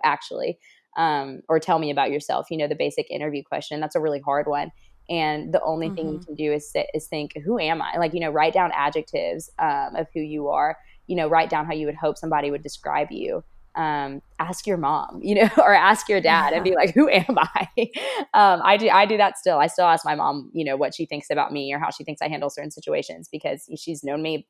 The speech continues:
Speaker 1: longer than I can remember. So, you know, it's just seeing things like that and understanding who you are and making sure that you're showing that in the best way that you can. Um,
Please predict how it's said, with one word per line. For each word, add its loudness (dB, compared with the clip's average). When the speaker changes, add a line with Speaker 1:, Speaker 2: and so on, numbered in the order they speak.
Speaker 1:
longer 4
than 2
I 4
can -4
remember. -2
So, 4
you -2
know, 0
it's -4
just -4
seeing -4
things -4
like 2
that 4
and -4
understanding -4
who -4
you -4
are 0
and -4
making -4
sure -2
that -4
you're -4
showing 4
that 2
in -2
the -2
best -2
way 2
that 0
you -6
can. -8
Um, -2